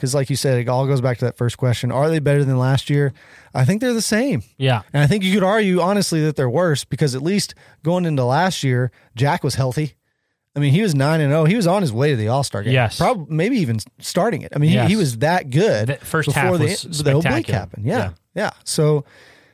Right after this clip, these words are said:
Speaker 1: we don't even have that going into the, I mean, we got to the second day of spring training, third day, and he, he, he and Alex are, you know, Reyes are out. So it's like,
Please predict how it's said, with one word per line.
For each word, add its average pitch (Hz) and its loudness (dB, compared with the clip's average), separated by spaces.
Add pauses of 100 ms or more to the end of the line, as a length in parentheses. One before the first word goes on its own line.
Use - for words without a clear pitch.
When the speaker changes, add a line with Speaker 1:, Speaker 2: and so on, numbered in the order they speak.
(300)
Speaker 1:
we 165 -2
don't 277 0
even 165 0
have 175 2
that 330 0 (240)
going 165 2
into 151 2
the, 156 0
I 180 0
mean, 175 0
we 254 -2
got 285 0
to - -8
the 226 -2
second 214 -2
day 208 4
of 202 2
spring 226 -2
training, 262 0
third 180 0
day, 226 2
and 180 0
he, 190 -2 (100)
he, 165 -2
he 185 -2
and 202 0
Alex 262 -2
are, 117 -6
you 160 -6
know, 127 0
Reyes 170 0
are 117 -2
out. 107 -4
So 143 -4
it's 127 -6
like, 120 -4